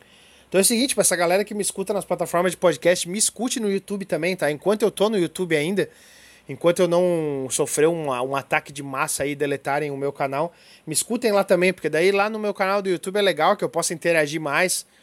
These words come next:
Eu tenho procurado interagir, responder os comentários da, da galera e, e trocar ideias e tudo mais. Eu andei postando uns vídeos lá em formato meme, que é um negócio que eu faço há um tempo já, tem alguns meses que eu tô fazendo.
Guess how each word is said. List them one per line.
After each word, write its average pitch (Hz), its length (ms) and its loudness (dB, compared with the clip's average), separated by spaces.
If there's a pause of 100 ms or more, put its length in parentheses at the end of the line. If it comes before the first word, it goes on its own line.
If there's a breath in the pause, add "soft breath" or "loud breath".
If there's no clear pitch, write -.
(500 soft breath)
Eu 131 80 -10
tenho 156 160 -4
procurado 156 640 0
interagir, 160 680 0
responder 151 400 -2
os 160 80 0
comentários 151 480 -2
da, 143 100 -4
da 135 340 -6
galera 139 560 2
e, 120 400 -6
e 123 120 -12
trocar 139 320 -4
ideias 143 540 0
e - 20 -20
tudo 143 200 -16
mais. 165 360 -8 (540 soft breath)
Eu 156 120 2
andei 160 180 2
postando 190 420 0
uns 190 140 0
vídeos 170 400 -2
lá 160 120 4
em 175 40 2
formato 160 420 -2
meme, 156 360 0
que - 100 -6
é 143 40 -2
um - 20 -4
negócio 143 240 -2
que - 60 0
eu - 40 0
faço 190 300 2
há 196 40 0
um 180 60 -4
tempo 170 320 0
já, 143 120 0
tem 139 140 -2
alguns 151 280 -2
meses 160 240 0
que 151 60 -4
eu 143 40 -8
tô 147 80 -12
fazendo. 143 420 -4